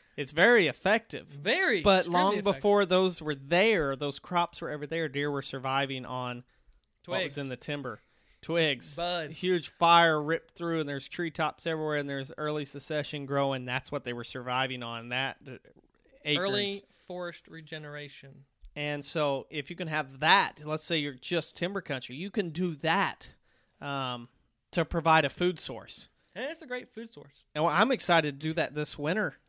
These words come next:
Speaker 1: with our hang and hunt, move in right behind the logger, hang tree stand where they just fell c-, trees that day and see what happens.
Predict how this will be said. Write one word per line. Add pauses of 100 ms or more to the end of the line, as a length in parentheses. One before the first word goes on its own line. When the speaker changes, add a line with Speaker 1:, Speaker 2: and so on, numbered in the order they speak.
(100)
Speaker 1:
with
our
hang
and
hunt,
move
in (400)
right
behind
the
logger, (200)
hang
tree
stand
where
they
just (160)
fell
c-,
trees
that
day
and
see
what
happens.